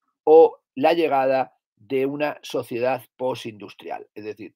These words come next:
el debate del posmodernismo, en cierta medida, reactiva el debate sobre la sociedad postindustrial,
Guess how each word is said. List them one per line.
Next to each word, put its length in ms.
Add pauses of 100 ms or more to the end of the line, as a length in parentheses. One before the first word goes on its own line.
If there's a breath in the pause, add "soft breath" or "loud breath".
(160)
el 320
debate 420
del 200
posmodernismo, 880 (340)
en 160
cierta 260
medida, 380
reactiva 800
el 100
debate 460
sobre 400
la 180
sociedad 500
postindustrial, 760